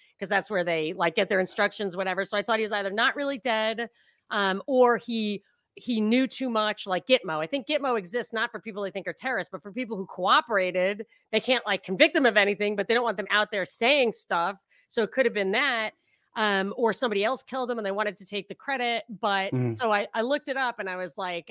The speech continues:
Speaker 1: I, I put in, like, a Google search that ends on January first, twenty twenty-two. It's like, when was the last time this guy was in the news? Like, maybe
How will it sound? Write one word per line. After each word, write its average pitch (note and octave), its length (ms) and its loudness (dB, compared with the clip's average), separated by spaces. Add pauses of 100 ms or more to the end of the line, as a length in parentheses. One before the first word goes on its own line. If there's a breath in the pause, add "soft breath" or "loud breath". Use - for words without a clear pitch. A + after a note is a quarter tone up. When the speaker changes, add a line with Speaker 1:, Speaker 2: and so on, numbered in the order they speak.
Speaker 1:
I, G3+ 220 -2 (120)
I G3+ 60 -4
put C4 260 -6
in, A3+ 280 -4
like, F3+ 200 -4
a F3+ 60 -6
Google A3 280 -4
search F#3 380 -8 (320)
that G3 160 2 (100)
ends A3+ 380 2
on F3+ 160 -2
January G3 400 -2
first, F#3 280 -10
twenty F#3 220 -6
twenty-two. E3+ 560 -10
It's D3 100 -12
like, F3+ 120 -4
when D4 100 2
was D4+ 100 -2
the B3+ 60 -8
last C4 240 -2
time G#3 160 -6
this G3+ 140 -4
guy F3+ 180 -4
was F3+ 140 -6
in F3 100 -2
the E3+ 60 -2
news? F3 520 -2
Like, F3 180 -8
maybe A#3+ 540 0